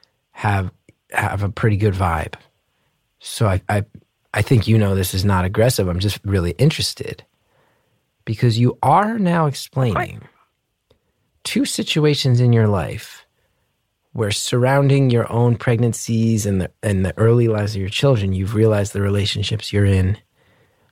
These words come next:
Speaker 1: are not the ones you're looking for. And you've also described heavily that you had a, a, a mother who was bringing men into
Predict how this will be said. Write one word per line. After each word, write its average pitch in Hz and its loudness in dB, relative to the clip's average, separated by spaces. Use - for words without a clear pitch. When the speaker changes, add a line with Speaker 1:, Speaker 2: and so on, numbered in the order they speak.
Speaker 1:
are - -8
not 95 0
the - -8
ones 92 -2
you're 90 -6
looking 113 0
for. - -8
And 90 0
you've 98 0
also 113 2
described 95 -2
heavily 98 2
that 85 -2
you 95 2
had 92 4
a, 85 -2
a, 92 0
a 98 2
mother 104 4
who 98 0
was 98 -2
bringing 95 0
men 113 4
into 95 0